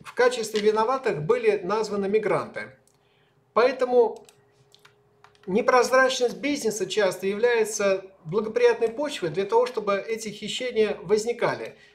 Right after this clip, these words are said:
Здесь, э, помимо чисто примирительных навыков, нужно иметь еще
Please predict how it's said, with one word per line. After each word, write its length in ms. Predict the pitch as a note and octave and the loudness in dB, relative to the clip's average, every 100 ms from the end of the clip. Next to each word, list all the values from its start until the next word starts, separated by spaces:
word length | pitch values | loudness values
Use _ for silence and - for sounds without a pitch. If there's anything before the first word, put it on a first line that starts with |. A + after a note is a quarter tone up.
| _ | _
Здесь, 500 | C#3+ D#3+ C#4 - - | -12 -6 -4 -4 -2
э, 120 | F#3 | 0
помимо 840 | F3+ - A3 B3+ B3 A3 G#3 F#3 - - | 0 -2 -2 0 -2 0 0 0 -4 -16
чисто 480 | - B3+ A3 - A3 | -10 -8 -6 0 2
примирительных 720 | G#3 A3+ A#3+ C4 C#4+ A3 G3+ G#3 | 2 -2 -4 -6 -4 -4 -4 0
навыков, 540 | B3 A#3 G#3 F3+ - | 2 2 0 -4 -4
нужно 560 | A3+ B3 A3 G#3 G3 - | -4 -2 -4 -4 -6 -6
иметь 540 | G3+ G#3+ A#3 A#3 - | -4 2 2 0 -6
еще 680 | G#3 G#3 - A#3 A3+ G#3 - | -8 -6 -4 2 2 2 -4